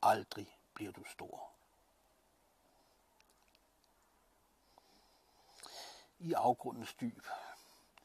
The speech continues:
Det kunne egentlig også være en druktur på Christianshavn, men det er, det er så i et haiku. Tilter i kanal. Kæresten bliver sgu gal.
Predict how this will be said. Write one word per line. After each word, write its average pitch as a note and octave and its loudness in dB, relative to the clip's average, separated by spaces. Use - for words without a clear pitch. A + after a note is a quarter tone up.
Det B2 -8
kunne B2 0
egentlig A2 -6
også G2+ -4
være A2 0
en G#2 -6
druktur G2+ -6
på G2 -8
Christianshavn, G2+ -4
men F2+ -8
det A2+ -2
er, A2 -10
det A2+ -2
er G2+ 0
så G2+ 0
i G#2 -8
et - -4
haiku. F#2+ 2
Tilter C#3 6
i B2 4
kanal. A2 -2
Kæresten C3+ 6
bliver A2+ 2
sgu - -8
gal. A2+ 0